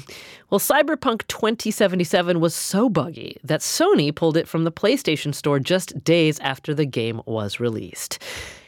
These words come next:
And that brings us to Paula Muskevich Armstrong. She watched the bad press roll in, and she works as a quality assurance coordinator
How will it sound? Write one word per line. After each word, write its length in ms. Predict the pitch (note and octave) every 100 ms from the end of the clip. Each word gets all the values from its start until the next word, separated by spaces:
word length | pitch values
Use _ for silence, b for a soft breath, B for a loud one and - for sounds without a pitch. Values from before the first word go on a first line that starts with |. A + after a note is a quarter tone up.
| B
And 200 | F#3+ G3
that 160 | C#4+ B4+
brings 300 | A3 A3+ G#3+
us 200 | A3 G#3+
to 160 | - D3+
Paula 580 | - - G3+ G#3+ A3 A3
Muskevich 760 | D#3+ C3+ - F#3 F#3 F3 F#3+ -
Armstrong. 680 | B2+ A#2+ A#2+ - - G1+ - - _ _
She 240 | - D#3+
watched 580 | F3 E3 F3 G3+ - -
the 80 | C3
bad 560 | A#2 C3+ D3+ F3 F#3 D#3+
press 400 | - D3 D3+ -
roll 440 | - A#2 A#2 C3 C#3
in, 460 | - G#2+ G2 F#2+
and 380 | - C3 C3 B2
she 140 | - D3+
works 340 | E3+ A#3 -
as 120 | G#3+
a 80 | F3+
quality 500 | - E3 F3+ G3+ G#3+
assurance 380 | G#3+ C4+ D4 C#4+
coordinator 680 | - A#3+ A#3 A#3+ A3+ A#3+